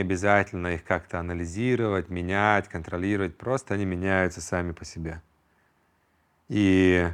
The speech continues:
в своём темпе, открывая глаза, замечая вокруг людей, лица, какие-то там предметы,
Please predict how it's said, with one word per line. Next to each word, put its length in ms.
в 60
своём 320
темпе, 420
открывая 680
глаза, 600
замечая 680
вокруг 480
людей, 680
лица, 840
какие-то 460
там 240
предметы, 1080